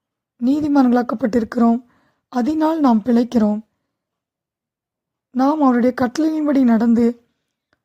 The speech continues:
அவருக்கு உண்மையாய் இருக்கும்போது நாம் நீதிமானாக இருக்கிறோம். ஆபிரகாம் தேவன் வாக்குத்தத்தம் பண்ணினதை நிறைவேற்ற வல்லவராய் இருக்கிறார் என்று முழு நிச்சயமாய் நம்பி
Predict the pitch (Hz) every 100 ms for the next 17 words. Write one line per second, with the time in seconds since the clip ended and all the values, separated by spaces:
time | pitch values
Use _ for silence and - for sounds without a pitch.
0 | _ _ _ _ _ 240 247 247 269 269
1 | 311 311 294 240 226 226 220 208 220 226
2 | _ _ _ _ _ _ _ _ _ _
3 | 240 247 247 254 285 294 277 262 269 254
4 | 214 226 202 208 - _ _ _ _ _
5 | _ - 254 294 320 311 269 254 302 240
6 | 262 277 302 262 240 240 226 277 262 240
7 | 226 220 214 240 262 _ _ _ _ _
8 | _ _ _ - 254 294 311 330 - 247
9 | 233 247 262 269 240 - 233 220 214 202
10 | 240 269 _ _ _ _ _ _ - 254
11 | 294 339 311 226 285 254 262 254 220 214
12 | 233 277